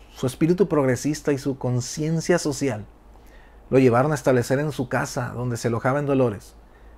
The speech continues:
la que quizás sea la primera escuela industrial fundada en el país, al enseñar a los pobladores algunas industrias productivas y establecer un taller de carpintería,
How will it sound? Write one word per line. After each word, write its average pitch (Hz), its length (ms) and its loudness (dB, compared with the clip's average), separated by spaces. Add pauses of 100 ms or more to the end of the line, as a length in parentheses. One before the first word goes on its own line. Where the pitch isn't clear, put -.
(120)
la 123 140 2
que 123 120 -2
quizás 127 280 -2
sea 147 120 2
la 147 160 2
primera 139 300 -2
escuela 143 360 -2
industrial 139 520 -6
fundada 127 360 -4
en 127 80 -6
el 117 100 -6
país, 95 420 -12 (300)
al 120 120 -2
enseñar 120 440 0
a 143 60 2
los - 380 -4
pobladores 123 500 -4
algunas 131 360 -4
industrias 123 500 -4
productivas 107 680 -8 (340)
y 117 60 -2
establecer 117 440 -2
un 131 120 -4
taller 120 420 -2
de 120 220 -4
carpintería, 107 800 -6